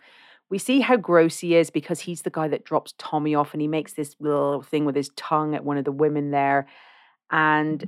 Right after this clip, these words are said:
the sleaze just keep, keeps on continuing as the movie progresses. And he's there to meet Lana, and she's quite silly and harmless and cutesy.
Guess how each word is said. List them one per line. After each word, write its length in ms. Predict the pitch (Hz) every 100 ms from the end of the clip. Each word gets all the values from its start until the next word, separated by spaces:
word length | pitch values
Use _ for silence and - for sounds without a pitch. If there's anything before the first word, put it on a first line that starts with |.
| - - -
the 120 | 208
sleaze 520 | - 240 254 247 - -
just 320 | 180 165 -
keep, 240 | - 170 - -
keeps 260 | - 185 190
on 100 | 170
continuing 680 | 165 156 170 165 160 156 147
as 320 | 151 156 147 -
the 380 | 156 147 147 135 - _ _ _ _ _ - -
movie 400 | 190 180 165 160
progresses. 760 | 175 165 165 165 185 190 190 - - - - - - - -
And 360 | 185 180 180 185
he's 140 | 233
there 180 | 254 254
to 120 | 240
meet 120 | 202
Lana, 280 | 180 170 160
and 200 | 156 -
she's 240 | - 285
quite 640 | 269 - 202 185 175 - -
silly 640 | - - 165 151 151 147
and 140 | 160
harmless 600 | 151 - 147 147 147 147
and 160 | - 180
cutesy. 840 | - 160 - - 151 151 147 139